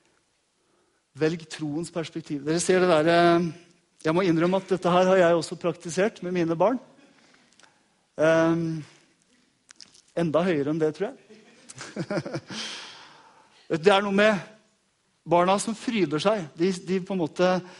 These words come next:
forstår ikke faren, kan du si her. Fordi at de er full av tro. Så la oss det, la dette bildet illustrere troens perspektiv. Vers seks. «Jeg er trygg på at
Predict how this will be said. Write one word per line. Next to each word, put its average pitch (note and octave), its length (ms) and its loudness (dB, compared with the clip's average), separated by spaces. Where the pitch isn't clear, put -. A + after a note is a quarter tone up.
forstår D3+ 420 -2
ikke F#3+ 320 2
faren, F#3 540 2
kan G3 140 -2
du G3 100 0
si G#3 140 2
her. G3+ 180 2
Fordi E3 220 0
at F3 140 -4
de E3+ 180 -2
er F3+ 240 -4
full F#3 320 -10
av A#3+ 80 -6
tro. D4 200 -6
Så E3+ 160 -4
la F3 120 4
oss F3+ 120 -2
det, F#3 100 2
la E3+ 160 2
dette F3+ 280 -2
bildet D#3+ 320 2
illustrere D#3+ 600 -2
troens D3+ 440 -4
perspektiv. D3 580 -8
Vers F3 400 0
seks. - 480 -4
«Jeg E3+ 240 4
er G#3+ 140 2
trygg G3+ 340 -4
på A3 140 0
at D3 160 -4